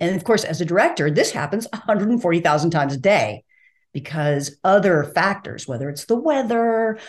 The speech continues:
whether it's the schedule, all of it impacts on some idea you had in your hotel room all by yourself. Um, and that it's,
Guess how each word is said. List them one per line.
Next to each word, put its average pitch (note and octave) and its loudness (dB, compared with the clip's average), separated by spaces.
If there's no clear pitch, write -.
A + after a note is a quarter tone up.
whether D3 -6
it's - -12
the - -4
schedule, - -2
all A3 6
of F3 2
it D#3+ 4
impacts D#3 -2
on D#3 0
some D#3 0
idea C#3 -2
you C3+ -2
had C#3+ 0
in B2+ -2
your B2 -4
hotel C#3+ -4
room B2+ -4
all F3+ 6
by C3 2
yourself. C3+ -4
Um, C#3 0
and F3+ 2
that F#3+ 2
it's, G#3 0